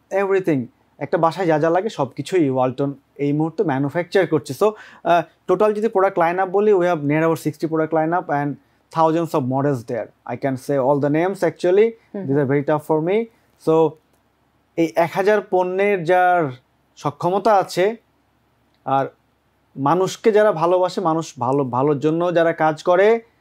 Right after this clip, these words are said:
Speaker 1: তাদের খারাপ কিছু হওয়ার সম্ভাবনা নেই।
Speaker 2: হুম।
Speaker 1: Let's see, ভালো কিছু হবে আশা করি।
Speaker 2: অবশ্যই,
Speaker 1: And
Speaker 2: অবশ্যই।
Speaker 1: the thing is,
Speaker 2: কবে নাগাদ
Speaker 1: ভালো
Speaker 2: সেটি
Speaker 1: কিছু
Speaker 2: পরিবর্তন
Speaker 1: হবে বলবে না,
Speaker 2: হুম, হুম।
Speaker 1: আমি বলতে চাচ্ছি না, পরিবর্তন হবে। আমরা পরিবর্তনে বিশ্বাসী।
Speaker 2: আর কবে নাগাদ, আহ, আমেরিকাতে সেটি আসার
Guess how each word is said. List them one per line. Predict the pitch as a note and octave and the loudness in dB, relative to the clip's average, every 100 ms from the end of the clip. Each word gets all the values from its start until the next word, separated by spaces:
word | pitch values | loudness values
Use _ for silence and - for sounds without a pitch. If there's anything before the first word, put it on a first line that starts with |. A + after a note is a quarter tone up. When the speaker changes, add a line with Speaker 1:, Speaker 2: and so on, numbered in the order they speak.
| _ _ _ _ _ _ _ _ _ - | _ _ _ _ _ _ _ _ _ -2
Speaker 1:
তাদের | F3 F#3 E3 - | 2 2 0 -4
খারাপ | - F3 E3+ | -2 -2 -4
কিছু | D#3+ E3+ | -10 -6
হওয়ার | D#3+ | -6
সম্ভাবনা | - C#3+ C#3+ D3+ D#3 | -4 -4 -2 -2 -2
নেই। | F3 G#3+ A#3 | 0 0 -2
Speaker 2:
হুম। | A3+ _ - F3 | -10 _ -2 0
Speaker 1:
Let's | F#3 F3 | 0 -2
see, | C#3+ G#2+ - | -4 -4 -4
ভালো | C#3 F3 | 0 0
কিছু | F3 F3+ F3+ | -2 -2 -2
হবে | D#3+ | 0
আশা | D3+ D#3 | -2 -2
করি। | C#3+ B2+ | -2 0
Speaker 2:
অবশ্যই, | C3+ A#3 - G3+ | 0 -2 -2 0
Speaker 1:
And | |
Speaker 2:
অবশ্যই। | F3 E3 F3 F#3+ | 2 2 0 -2
Speaker 1:
the | |
thing | A#3 A#3 | 2 2
is, | A#3+ - | 4 2
Speaker 2:
কবে | G#3 | 2
নাগাদ | D#4+ D#4+ | 0 0
Speaker 1:
ভালো | D3 G3 A#3+ | 2 2 2
Speaker 2:
সেটি | C4 | 0
Speaker 1:
কিছু | |
Speaker 2:
পরিবর্তন | D4 A#3+ A#3 | 2 2 2
Speaker 1:
হবে | A3+ | 4
বলবে | G#3+ F#3 F3+ | 2 2 2
না, | |
Speaker 2:
হুম, | B3+ F4+ - A#3+ | 0 0 -6 -4
হুম। | A3 | -2
Speaker 1:
আমি | D3+ D#3 | 0 0
বলতে | E3 F#3+ | 0 0
চাচ্ছি | F3+ G3 | 0 0
না, | A3+ A#3 A#2+ _ _ _ | -2 -2 -6 _ _ _
পরিবর্তন | - G3 F3+ E3+ D#3 | 0 2 2 -2 -6
হবে। | C3+ A#2 A2 _ _ - | -8 -10 -16 _ _ -8
আমরা | C#3+ | -6
পরিবর্তনে | D3+ F3 E3 E3 D#3 | -2 -2 -2 -2 -4
বিশ্বাসী। | C#3+ C3+ A#2+ - A2+ _ _ _ - | -4 -6 -12 -14 -20 _ _ _ -2
Speaker 2:
আর | A3+ A3 | -2 2
কবে | B3 A#3+ | 2 2
নাগাদ, | C4 B3+ B3 - | -2 0 -2 0
আহ, | A#3 A3 - | 2 2 0
আমেরিকাতে | G#3+ G#3+ A3 G#3+ G#3+ G#3 | -2 -2 -2 -2 -2 -4
সেটি | G3+ A3 G3+ G3+ | -6 -10 -8 -8
আসার | - F#3 G3 F#3 | -8 -6 -8 -8